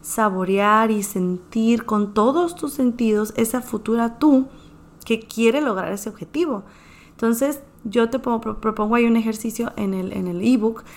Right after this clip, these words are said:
en donde tú pongas todo lo que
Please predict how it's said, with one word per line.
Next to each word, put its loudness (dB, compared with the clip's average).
en 4
donde 2
tú -4
pongas 0
todo 2
lo -2
que -4